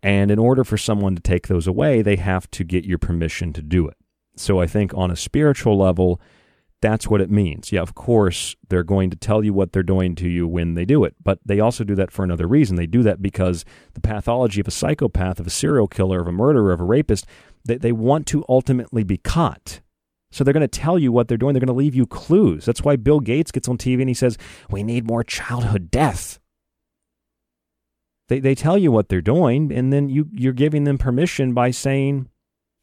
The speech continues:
"Oh, that, he didn't mean that." What do you mean? Who li-, who likes Bill Gates? What kind of weird world do you live in where you look at Bill Gates and you're like, "That, he's a, that's a good guy right there."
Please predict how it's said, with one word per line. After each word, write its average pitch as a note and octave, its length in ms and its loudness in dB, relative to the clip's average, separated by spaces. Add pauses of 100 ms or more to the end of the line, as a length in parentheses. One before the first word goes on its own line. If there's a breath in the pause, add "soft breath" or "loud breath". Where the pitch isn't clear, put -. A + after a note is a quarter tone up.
"Oh, G2+ 300 4
that, A#2 200 -2
he C3 120 -2
didn't G#2 220 0
mean F2+ 260 0
that." F2 340 -6 (540)
What E3+ 100 -6
do F#3 60 -2
you E3+ 80 2
mean? B2+ 100 -2 (220)
Who G3+ 180 0
li-, - 320 -4
who G#3 200 4
likes C#3+ 460 0
Bill A2 320 0
Gates? G#2 460 -4
What D#3+ 180 -2
kind G#3 300 0
of G#2+ 100 0
weird C3+ 680 2 (600 soft breath)
world A#2 420 4
do G2 80 2
you A2+ 180 4
live G#2 240 2
in F2+ 160 0
where F2 120 -2
you F2 140 -2
look G#2 220 0
at G#2+ 120 -4
Bill G#2 160 2
Gates G2+ 340 -2
and G2+ 60 0
you're F#2+ 80 0
like, F2+ 160 -4
"That, A#2 360 -8
he's B2+ 280 -4
a, F2 100 -2
that's A2+ 240 -4
a - 60 -4
good E2+ 340 -2
guy E2+ 240 -2
right D#2 320 -6
there." E2+ 320 -4